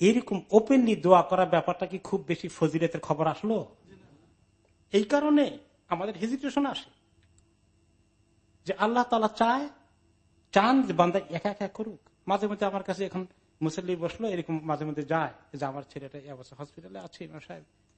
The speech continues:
তো আপনি একটু দোয়া করবেন আসর নামাজের সময়, মাগরিব নামাজের সময়। আমি বলি যে আপনি এক কাজ করেন না, আপনি নিজে গিয়ে উযু করে সুন্দর করে দুই রাকাত নামাজ পড়ে আল্লাহর কাছে চোখের পানি ছেড়ে দেন,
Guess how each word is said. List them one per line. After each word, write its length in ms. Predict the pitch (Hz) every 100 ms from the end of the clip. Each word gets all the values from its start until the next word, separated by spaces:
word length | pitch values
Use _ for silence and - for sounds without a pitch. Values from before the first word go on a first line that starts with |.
| _ _ _ _ _ -
তো 260 | 64 65 120 _ _ _ _ _
আপনি 240 | 131 131
একটু 200 | 120 139
দোয়া 180 | 127 123
করবেন 300 | - 160 165
আসর 220 | 143 - 139
নামাজের 320 | 135 135 131
সময়, 200 | 147 131
মাগরিব 320 | 120 139 127 127
নামাজের 260 | 123 127
সময়। 240 | - - _ _ _ _ _ _ _ _
আমি 200 | 147 170
বলি 200 | 160 185
যে 100 | 190
আপনি 260 | 165 151 170
এক 100 | 156
কাজ 160 | 156 143
করেন 260 | - 151 170
না, 160 | 139 _ _ _ _ _ _
আপনি 280 | 139 - 147
নিজে 280 | 143 131 139
গিয়ে 260 | 143 185 -
উযু 200 | 147 143
করে 200 | 147 151
সুন্দর 300 | 139 170 160
করে 200 | 156 165
দুই 160 | 127 143
রাকাত 240 | 147 139
নামাজ 300 | 135 139 135 -
পড়ে 140 | 143
আল্লাহর 300 | 151 139 139 -
কাছে 140 | 139 -
চোখের 200 | 143 135
পানি 180 | 131 131 -
ছেড়ে 180 | 135 127
দেন, 200 | 131